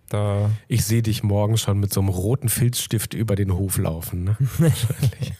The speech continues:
Speaker 1: Ja, tatsächlich habe ich das schon ein bisschen in Auftrag gegeben, dass wir das jetzt zu dieser Black Weeks Aktion ein bisschen alles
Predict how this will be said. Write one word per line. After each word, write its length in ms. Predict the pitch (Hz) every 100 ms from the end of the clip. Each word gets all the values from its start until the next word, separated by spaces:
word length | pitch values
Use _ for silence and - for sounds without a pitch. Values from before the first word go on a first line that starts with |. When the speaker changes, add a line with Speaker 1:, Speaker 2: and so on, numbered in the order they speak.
| - 214 - 170 160 147
Speaker 1:
Ja, 160 | 123 147
tatsächlich 520 | 147 127 147 147 147
habe 120 | 139 135
ich 60 |
das 120 | - 131
schon 200 | 143 139
ein 80 |
bisschen 240 | 131 131 135
in 100 | 110
Auftrag 360 | - - - 131
gegeben, 320 | 123 131 131
dass 200 | 113 -
wir 80 | 107
das 120 | 110
jetzt 220 | 120 -
zu 100 | -
dieser 200 | 113 107
Black 280 | 113 117 113
Weeks 240 | 120 120 -
Aktion 320 | 117 - 117
ein 40 |
bisschen 260 | 110 - 107
alles 440 | 60 104 - -